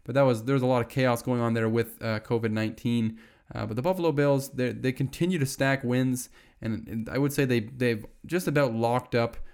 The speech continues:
the A F C East, which is big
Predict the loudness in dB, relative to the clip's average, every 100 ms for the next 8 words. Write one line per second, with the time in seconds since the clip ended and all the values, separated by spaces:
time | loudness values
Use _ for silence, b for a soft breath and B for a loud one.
0 | b _ -2 0 0 -2 -6 0 0 0
1 | -8 -14 _ _ _ -8 -6 -8 2 2
2 | 4 0